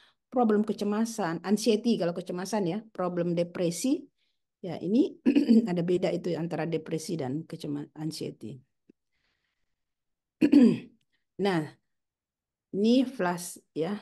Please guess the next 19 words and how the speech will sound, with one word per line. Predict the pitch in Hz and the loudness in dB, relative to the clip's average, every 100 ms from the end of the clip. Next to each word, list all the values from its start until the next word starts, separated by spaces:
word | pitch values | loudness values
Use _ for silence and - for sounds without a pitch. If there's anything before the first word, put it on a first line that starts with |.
| _ _ _ _ | _ _ _ _
Terjadi | 208 208 220 226 | 0 2 2 2
akibat | 233 233 233 | 2 2 2
peningkatan | 233 214 208 208 226 | 2 2 2 -2 -2
aliran | 226 220 220 208 | 0 0 2 0
darah | 185 165 165 226 - _ _ _ | -2 -2 -4 -8 -12 _ _ _
di | 220 233 | -4 -2
permukaan | 214 196 185 - 180 180 - _ - | 0 -2 -2 -4 -4 -4 -8 _ -14
darah | 240 170 175 | -6 -4 -2
wajah. | 165 151 214 - | -2 -4 -8 -6
Tadi | 202 220 | -4 -2
kan | 240 247 | 0 0
dikontrol | 233 - _ _ - 208 208 190 | -2 -8 _ _ -8 -6 -4 -4
oleh | 190 | -4
testosteron | 202 - 196 202 208 233 | -6 -8 -8 -6 -4 -2
ya, | 180 160 | -2 -4
tapi | 180 - | -8 -4
makanya | 254 233 262 277 | -4 -2 0 0
karena | 233 220 208 | 2 0 0
dia | 202 | 0